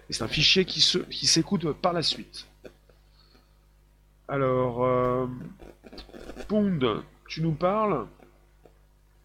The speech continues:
Le fait que les gens se dénoncent entre eux plutôt que d'être contre la mesure, contre l'incompétence du gouvernement, contre le moyen libre de combattre le virus, les masques, les gants, le civisme.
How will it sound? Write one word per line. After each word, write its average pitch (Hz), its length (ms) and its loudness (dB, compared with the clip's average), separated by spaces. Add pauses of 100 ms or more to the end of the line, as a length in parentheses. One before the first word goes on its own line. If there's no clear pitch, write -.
(880)
Le 123 140 2
fait 160 260 0
que - 80 -2
les 131 160 2
gens 147 180 0
se 143 140 -4
dénoncent 143 480 0
entre 127 260 -2
eux 156 60 2
plutôt 135 320 -4
que - 120 -6
d'être 120 380 0
contre 131 320 -4
la 110 280 -2
mesure, 117 600 -4 (160)
contre 143 320 -2
l'incompétence 143 760 -2
du 113 120 -14
gouvernement, 131 580 0 (340)
contre - 440 -2 (580)
le 107 120 -4
moyen 143 280 2
libre 151 360 0
de 110 100 -2
combattre 131 420 0
le 110 100 0
virus, 135 560 2 (220)
les 98 100 -6
masques, 139 400 0
les 117 120 0
gants, 127 260 2 (1900)
le 110 80 -2
civisme. 127 600 2